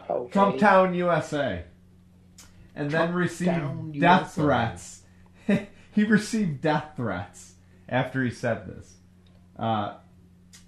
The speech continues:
Speaker 1: Forty-six acre waterfront.
Speaker 2: yes.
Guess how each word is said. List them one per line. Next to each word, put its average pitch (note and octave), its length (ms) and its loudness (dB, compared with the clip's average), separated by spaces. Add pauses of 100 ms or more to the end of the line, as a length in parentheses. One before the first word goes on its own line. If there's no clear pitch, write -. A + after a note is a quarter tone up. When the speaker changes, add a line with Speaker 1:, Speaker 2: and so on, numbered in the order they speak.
(400)
Speaker 1:
Forty-six D#3+ 680 -2 (100)
acre C3+ 380 -4
waterfront. B2 680 -8 (840)
Speaker 2:
yes. B2+ 560 -4